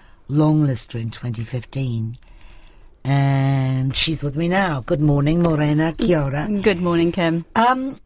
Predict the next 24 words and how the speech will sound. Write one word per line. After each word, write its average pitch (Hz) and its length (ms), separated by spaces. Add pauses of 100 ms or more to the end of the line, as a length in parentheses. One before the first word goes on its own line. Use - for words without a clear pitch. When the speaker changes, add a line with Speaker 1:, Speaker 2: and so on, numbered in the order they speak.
Speaker 1:
I've 226 200
given 311 260
the 339 80
bare 226 240
bones 190 320
of 160 100
the 170 80
plot, - 800 (840)
but 220 220 (100)
that 226 280
it 294 140 (240)
doesn't 233 520
explain 175 800
how 175 480
weird 156 560 (120)
this - 200
Speaker 2:
<laughs> - 80
Speaker 1:
book 151 240
is. - 760 (760)
Speaker 2:
Yes, 226 760
I 208 140
think 285 520
it's - 400 (300)
definitely, 214 840